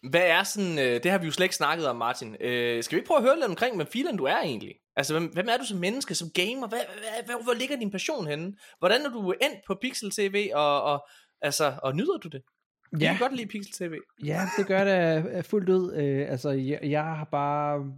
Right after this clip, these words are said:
Speaker 2: altså, jeg har en uddannelse i, øh, film- og medievidenskab, faktisk.
Speaker 1: Ja.
Speaker 2: Og så, øh, har jeg bare haft en passion for gaming, som I sikkert også har haft altid. Og så, øh, har jeg bare spillet rigtig meget spil.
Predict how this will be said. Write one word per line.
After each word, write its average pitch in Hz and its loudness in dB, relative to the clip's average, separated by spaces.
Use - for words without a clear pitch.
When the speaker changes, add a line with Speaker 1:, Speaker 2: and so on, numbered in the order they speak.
Speaker 2:
altså, 135 -2
jeg 165 0
har 196 0
en 220 4
uddannelse 226 2
i, 160 2
øh, 143 4
film- 196 2
og 180 6
medievidenskab, 180 2
faktisk. 131 -8
Speaker 1:
Ja. - 4
Speaker 2:
Og 147 -12
så, - -6
øh, 139 2
har 127 0
jeg 131 -2
bare 127 -2
haft 127 -4
en 139 -4
passion 143 -2
for 147 -2
gaming, 160 2
som 156 -4
I 143 0
sikkert 143 -2
også 139 -4
har 135 -2
haft 135 -6
altid. 147 -4
Og 143 -2
så, - 0
øh, 131 4
har 147 -2
jeg 127 0
bare 120 -6
spillet 131 -2
rigtig 123 -4
meget 135 -2
spil. 156 -2